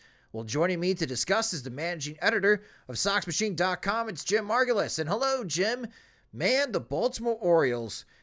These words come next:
have been busy the last couple of days. Nice to see one blockbuster trade prior to spring training starting.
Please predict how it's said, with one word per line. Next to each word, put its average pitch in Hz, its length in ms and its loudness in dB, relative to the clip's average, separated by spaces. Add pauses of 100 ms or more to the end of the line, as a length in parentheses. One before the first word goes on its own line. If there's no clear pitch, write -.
(160)
have 180 340 0
been 185 280 -2
busy 160 480 6
the 139 100 4
last 123 360 0
couple 120 280 -2
of 107 100 -2
days. 113 460 -4
Nice 202 320 0
to 220 140 -6
see 208 320 0
one 165 560 -2
blockbuster 160 760 -2
trade 147 400 0
prior 147 540 2 (300)
to 143 80 -6
spring 160 320 0
training 131 400 0
starting. 101 500 -2